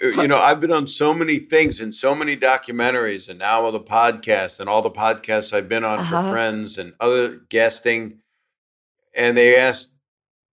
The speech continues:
Speaker 1: analyzing comedy, and then there's nothing funny.
Speaker 2: Right.
Speaker 1: And there's certain people I looked up to years ago, like Steve Allen was a big T V. He was the first host of The Tonight Show, I think.
Speaker 2: I love your Rodney, Rodney Dangerfield with, uh, best advice,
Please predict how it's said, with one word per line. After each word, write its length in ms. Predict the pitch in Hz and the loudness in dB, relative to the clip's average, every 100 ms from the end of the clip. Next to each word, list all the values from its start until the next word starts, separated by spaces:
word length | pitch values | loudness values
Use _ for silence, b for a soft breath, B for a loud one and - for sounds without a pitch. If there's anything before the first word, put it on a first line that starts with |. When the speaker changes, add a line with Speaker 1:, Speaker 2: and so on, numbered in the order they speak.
| - | -4
Speaker 1:
analyzing 640 | 120 123 113 117 107 110 101 | -2 0 0 0 0 -6 -6
comedy, 680 | 110 151 165 123 104 98 - | -2 0 0 -2 -4 -10 -6
and 180 | 113 113 | -4 -4
then 200 | 117 110 | -6 -4
there's 240 | 110 107 | -6 -2
nothing 340 | 123 120 113 107 | -2 -2 -6 -6
funny. 500 | 131 131 107 87 _ _ _ _ _ _ - | -4 -2 -4 -10 _ _ _ _ _ _ -2
Speaker 2:
Right. 160 | 202 135 | 2 2
Speaker 1:
And 100 | 139 | 2
there's 180 | 139 | 0
certain 340 | - 208 190 147 | 4 4 4 0
people 320 | 151 175 147 | -4 0 2
I 100 | 120 | 2
looked 260 | 127 170 156 | 2 0 2
up 200 | 165 - | 0 0
to 120 | 127 | -8
years 280 | 110 104 101 | -8 -8 -6
ago, 140 | 101 | -6
like 180 | 98 95 | -4 -6
Steve 300 | - 131 117 | -8 -4 0
Allen 460 | 123 123 110 98 | 2 2 -2 -8
was 160 | 95 87 | -14 -18
a 40 | 87 | -12
big 220 | 95 87 | -12 -10
T 180 | - 95 | -12 -10
V. 360 | 95 92 92 - | -10 -12 -16 -12
He 80 | |
was 160 | 110 104 | -10 -10
the 80 | 101 | -8
first 300 | 117 110 - | -6 -6 -2
host 280 | 107 101 98 | -2 -2 -10
of 80 | |
The 60 | 92 | -14
Tonight 380 | 90 98 101 101 | -10 -8 -6 -8
Show, 140 | 92 | -8
I 60 | 90 | -10
think. 520 | - - 107 87 - _ _ _ - | -8 -4 -4 -6 -16 _ _ _ -2
Speaker 2:
I 100 | 175 | 2
love 240 | 190 196 | 4 4
your 100 | 190 | 2
Rodney, 380 | 165 165 165 - | 2 2 0 -4
Rodney 400 | 175 175 156 165 | -4 0 0 -2
Dangerfield 640 | 160 165 170 170 160 143 143 | -4 -6 -6 -8 -8 -8 -8
with, 180 | 139 - | -12 -10
uh, 240 | 147 143 | -8 -8
best 340 | 135 156 165 - | -6 -6 -6 -10
advice, 520 | 139 131 127 135 | -6 -4 -4 -6